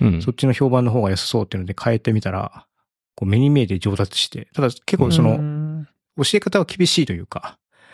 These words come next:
Speaker 1: うん。
Speaker 3: うんうんうん。
Speaker 2: 泳ぐ時間も全然違うし、めっちゃ泳がされるみたいな感じだ-、なんですけども、
Speaker 1: ああ。
Speaker 2: まあその分なんかめちゃめちゃ伸びて、もう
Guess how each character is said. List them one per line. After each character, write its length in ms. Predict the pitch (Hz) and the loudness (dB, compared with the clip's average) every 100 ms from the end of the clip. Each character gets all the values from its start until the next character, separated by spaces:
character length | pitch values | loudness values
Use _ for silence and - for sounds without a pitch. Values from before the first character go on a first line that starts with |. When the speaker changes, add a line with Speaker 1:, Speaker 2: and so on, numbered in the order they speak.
| - | -2
Speaker 1:
う 20 | |
ん。 60 | 110 | 2
Speaker 3:
う 20 | |
ん 20 | |
う 180 | 156 131 | 2 0
ん 80 | 139 | 2
う 20 | |
ん。 60 | 156 | 2
Speaker 2:
泳 40 | 165 | 2
ぐ 60 | |
時 140 | 101 104 | 0 0
間 140 | 104 | -2
も 80 | 98 | 0
全 160 | 107 | -2
然 140 | 104 104 | 0 -4
違 180 | - 104 | -4 -4
う 120 | 98 | -4
し、 320 | 92 - - - - | -6 -8 -12 -16 -6
め 160 | 123 107 | -4 0
っ 20 | |
ち 100 | - | 0
ゃ 20 | 147 | 2
泳 60 | |
が 80 | 139 | 2
さ 80 | 123 | 2
れ 100 | 113 | -2
る 80 | 92 | -2
み 100 | 92 | -12
た 100 | - | -14
い 40 | |
な 200 | - - _ | -14 -16 _
感 180 | - 107 | -6 -4
じ 40 | |
だ-、 80 | 104 123 | -4 -2
な 100 | - | -2
ん 20 | |
で 100 | 107 | -2
す 80 | 196 | -2
け 60 | 117 | -6
ど 100 | 113 | -6
も、 200 | 120 - | -8 -10
Speaker 1:
あ 20 | |
あ。 20 | _ - - - - | _ -20 -20 -18 -2
Speaker 2:
ま 80 | 143 | 0
あ 20 | |
そ 120 | - | 2
の 80 | 151 | 2
分 220 | 139 104 | 2 0
な 60 | 98 | 0
ん 40 | |
か 100 | 101 | -2
め 100 | 98 | -2
ち 80 | 120 | 0
ゃ 20 | |
め 120 | 107 | 0
ち 80 | - | 0
ゃ 320 | 107 - - _ | -4 -6 -18 _
伸 100 | 123 | 0
び 100 | 101 | 0
て、 360 | 90 95 - - _ _ _ _ _ _ - | -2 -8 -10 -16 _ _ _ _ _ _ -4
も 160 | 107 | -2
う 60 | 92 | -4